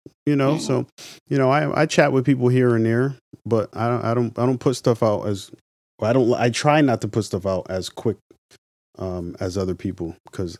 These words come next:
Speaker 1: I, I like to be correct. I like to
Speaker 2: Mm-hmm.
Speaker 1: come correct.
Speaker 2: Right.
Speaker 1: Um, so, you know, me and Shaiwan will discuss stuff before we put it out there.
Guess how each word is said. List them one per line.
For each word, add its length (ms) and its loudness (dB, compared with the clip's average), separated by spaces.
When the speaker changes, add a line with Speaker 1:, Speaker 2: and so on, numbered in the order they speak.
Speaker 1:
I, 180 -10
I 60 -4
like 240 -4
to 80 -8
be 180 -8
correct. 600 -14
I 40 -6
like 160 -2
to 80 -6
Speaker 2:
Mm-hmm. 200 -6
Speaker 1:
come 300 -4
correct. 680 -12
Speaker 2:
Right. 260 -12
Speaker 1:
Um, 420 -12
so, 220 2
you 120 2
know, 100 2
me 120 0
and 100 0
Shaiwan 380 2
will 80 0
discuss 340 0
stuff 240 -2
before 260 -2
we 80 -2
put 200 -2
it 80 -4
out 200 -4
there. 280 -4